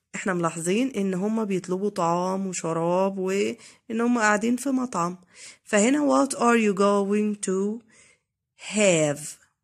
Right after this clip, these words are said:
What are you going to have? قالت له "I don't know." I, الfather, "I am going to have." يبقى احنا كملنا have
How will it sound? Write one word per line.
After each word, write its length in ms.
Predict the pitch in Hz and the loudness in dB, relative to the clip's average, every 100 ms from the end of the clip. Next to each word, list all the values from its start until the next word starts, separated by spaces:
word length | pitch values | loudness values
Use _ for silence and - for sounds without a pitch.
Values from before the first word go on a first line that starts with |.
| 175 | 0
What 280 | 185 190 | 0 0
are 320 | 175 165 165 170 | 0 2 2 2
you 220 | 165 156 | 0 0
going 640 | 156 160 175 180 226 285 285 | 0 0 0 0 0 0 -2
to 260 | 294 247 254 | -4 -6 -4
have? 320 | 269 220 220 - - - _ - | 0 2 2 -4 -20 -20 _ -6
قالت 300 | 180 190 202 | -2 -2 -2
له 160 | 226 226 | -4 0
"I 380 | 208 202 208 208 | 4 4 4 2
don't 560 | 175 170 190 208 - | 0 0 0 -4 -4
know." 460 | 240 254 220 180 - _ - - - _ 226 | 0 2 0 -2 -8 _ -20 -20 -20 _ 4
I, 300 | 233 226 226 - | 6 4 0 -4
الfather, 520 | 208 - 202 214 269 - - | -4 0 0 2 0 -2 0
"I 80 | 220 | 2
am 180 | 220 220 | 2 2
going 380 | 220 311 370 311 - | 2 4 2 0 0
to 100 | 233 | 0
have." 840 | 170 190 214 190 170 156 156 156 _ _ _ - | 0 2 4 4 4 0 -6 -14 _ _ _ -10
يبقى 160 | 180 | -6
احنا 220 | - 262 240 | -4 -2 -2
كملنا 560 | 240 214 226 247 220 | -2 0 2 2 0
have 580 | 175 180 202 226 294 320 | 0 0 2 2 0 -2